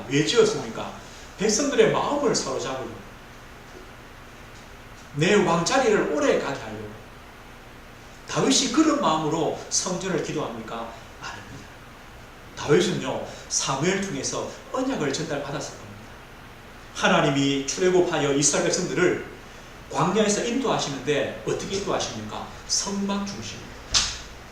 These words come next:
성막 중심으로 세 지파, 세 지파, 세 지파, 세 지파. 성막이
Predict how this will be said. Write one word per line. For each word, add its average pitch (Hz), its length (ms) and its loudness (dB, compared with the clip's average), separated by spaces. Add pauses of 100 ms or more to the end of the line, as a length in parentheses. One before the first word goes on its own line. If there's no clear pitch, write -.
(800)
성막 254 440 4
중심으로 180 760 4 (160)
세 180 300 4
지파, 170 460 0
세 160 220 2
지파, 156 380 0
세 156 240 0
지파, 156 300 -4
세 139 200 -2
지파. - 220 -8 (840)
성막이 190 840 4